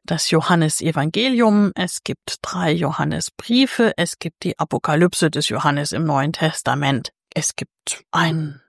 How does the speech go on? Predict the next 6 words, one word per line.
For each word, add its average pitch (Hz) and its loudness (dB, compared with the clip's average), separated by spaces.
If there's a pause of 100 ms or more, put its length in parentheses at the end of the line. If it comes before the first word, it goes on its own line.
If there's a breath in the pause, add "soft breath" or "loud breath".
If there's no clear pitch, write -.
(200)
Lieblingsjünger 269 4
im 254 4
Johannesevangelium, 214 2 (100)
der 170 -2
dann 170 -2
immer 170 2